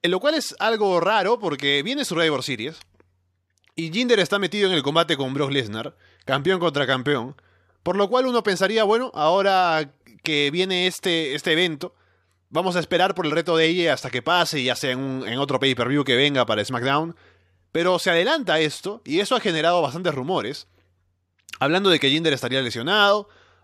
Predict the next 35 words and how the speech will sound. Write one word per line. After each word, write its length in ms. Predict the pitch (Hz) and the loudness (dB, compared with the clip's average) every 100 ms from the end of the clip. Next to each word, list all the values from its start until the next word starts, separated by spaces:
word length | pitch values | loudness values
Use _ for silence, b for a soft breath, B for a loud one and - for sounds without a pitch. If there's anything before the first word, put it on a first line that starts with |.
| - | -6
o 100 | 135 | 0
que 80 | 156 | 2
de 120 | 139 | 2
pronto 220 | 165 165 | 2 2
el 80 | 151 | 0
combate 360 | 139 160 160 | 2 2 2
contra 280 | 147 139 143 | 0 0 0
Lesnar 340 | 151 156 151 135 | 0 0 0 0
no 220 | 143 156 | -2 -2
es 120 | 147 | 0
tan 140 | 156 | -2
grande 300 | 139 147 143 | 0 0 0
como 180 | 127 120 | -4 -4
ellos 180 | 135 123 | -4 -4
quisieran, 640 | 117 - 175 185 175 175 b b b b b _ _ _ | -8 -4 0 2 0 -2 b b b b b _ _ _
o 140 | - 135 | -8 -2
cosas 240 | 180 170 | 0 0
por 140 | 147 135 | 2 0
el 100 | 127 | 0
estilo, 360 | - 202 208 | -2 -2 0
que 180 | 160 135 | 0 0
ya, 160 | 175 175 | 2 2
pues, 180 | 135 - | 0 -6
si 160 | 120 | -6
se 140 | 123 113 | -8 -6
preocupan 440 | 123 196 185 170 | -4 -2 -2 0
de 120 | 185 | 0
eso 640 | 180 190 170 147 143 135 127 - 104 | 0 0 0 0 -4 -6 -10 -12 -2
ahora 400 | 147 196 190 170 | 2 4 4 2
a 40 | |
estas 180 | 175 175 | 2 -2
alturas, 400 | 160 196 202 165 | -2 0 0 0
creo 180 | 151 143 | -2 -2
que 140 | 127 | 0
ya 260 | 135 147 | 2 2